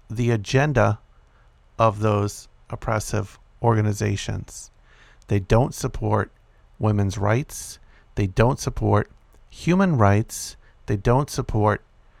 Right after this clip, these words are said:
health care as a human right.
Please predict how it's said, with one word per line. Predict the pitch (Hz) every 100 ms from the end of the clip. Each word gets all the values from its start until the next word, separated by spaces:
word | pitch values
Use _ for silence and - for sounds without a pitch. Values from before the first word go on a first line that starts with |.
| - _ _ _ _ _ _ _
health | - 143 143 -
care | 107 95 110 131 _ _ _ _ _
as | 113 107
a | 107
human | - 120 110 101
right. | 101 98 117